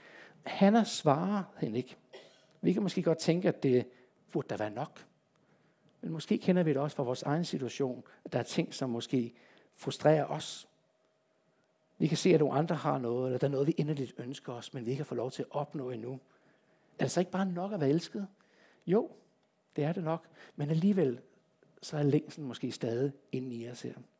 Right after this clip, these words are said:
Måske du også kan genkende det fra dit liv. Det, der sker i de perioder, det er, at vi kommer til at have fokus på det, som ikke er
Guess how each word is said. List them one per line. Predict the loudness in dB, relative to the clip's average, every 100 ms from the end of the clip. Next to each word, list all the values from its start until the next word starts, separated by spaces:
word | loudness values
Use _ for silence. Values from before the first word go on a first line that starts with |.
| _ _ _ _ _ _
Måske | -8 0 0
du | 2 0
også | 0
kan | -2
genkende | -2 -2 -2 -6
det | -6
fra |
dit | -8 -8
liv. | -8 -12 _ _ _ _ _ _ _ _ _ _ -16 -16 -20 4
Det, | 6
der | 6
sker | 4 6
i | 6
de | 4
perioder, | 2 2 4 4
det | 4
er, | 2 0 -4 -10
at | -12 _ _ -10
vi |
kommer | -6 -6 -4
til | -4
at |
have | -4
fokus | -2 -4 -4 -12
på | -8 -8 -8 -14 -8
det, | -6
som | -6 -4 0
ikke | 0 0
er | -4 -6 -8